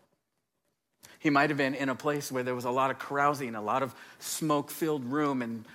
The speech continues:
dancing and lots of just music playing and people over in the corner arguing and fighting and throwing, uh, alcohol on one another, just a lot of stuff going on. And as soon as Jesus says, "A certain man, when he walked into the room, had two sons," I believe everything stopped.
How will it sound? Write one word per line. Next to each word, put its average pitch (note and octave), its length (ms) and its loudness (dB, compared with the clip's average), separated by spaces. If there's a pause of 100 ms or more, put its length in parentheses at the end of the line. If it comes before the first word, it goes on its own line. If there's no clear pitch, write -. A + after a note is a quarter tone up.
(120)
dancing D3+ 640 -2
and A2 160 -4 (180)
lots D3+ 320 4
of C#3+ 160 0
just C3+ 220 -8
music D3+ 460 2
playing C#3+ 280 -2
and B2 280 -10
people F3 320 0
over D#3 160 0
in D3+ 80 -2
the C#3 80 -8
corner C#3+ 340 -2
arguing D3+ 460 2
and B2+ 120 -6
fighting D3 460 -2
and A#2+ 100 -6 (180)
throwing, D#3 440 0 (320)
uh, A#2+ 160 -2
alcohol D#3+ 540 2
on C#3+ 160 -2
one D3 120 0
another, C#3+ 220 -2
just D#3 240 -8
a C#3 60 0
lot E3+ 260 2
of D3 100 -4
stuff - 360 -2
going D#3+ 160 -2
on. E3 200 2
And B2+ 140 -8
as B2 80 -10
soon C4 380 -4
as G#3+ 140 -4
Jesus F3 440 -4
says, A2+ 540 -4 (760)
"A - 40 -16
certain D#3+ 400 -4
man, C3+ 260 0
when B2+ 80 -2
he A#2+ 80 -4
walked C3 320 -4
into C3 180 -4
the A#2+ 100 -4
room, A#2 200 -4
had G#2+ 240 -10
two A#2+ 160 -8
sons," G#2 460 -10
I A2+ 80 -6
believe A2 280 -6
everything G#2+ 600 -8
stopped. - 800 -14